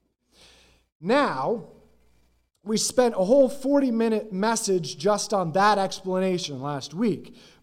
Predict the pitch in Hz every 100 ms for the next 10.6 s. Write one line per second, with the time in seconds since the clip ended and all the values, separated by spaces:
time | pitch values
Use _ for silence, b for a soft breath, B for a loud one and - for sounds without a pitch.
0 | 196 208 185 170 277 330 294 262 240 226
1 | 214 - - 208 202 175 175 202 175 -
2 | 226 185 165 - 277 339 349 277 269 285
3 | 208 175 165 B B - 311 320 330 311
4 | 285 277 277 277 254 226 254 247 226 254
5 | 247 254 285 320 285 214 170 98 - b
6 | b 156 151 254 240 233 226 - B B
7 | - 220 160 - 247 185 165 170 B B
8 | 185 180 196 196 180 - 202 196 190 185
9 | 175 175 180 185 175 151 254 240 185 180
10 | 175 165 160 190 - 180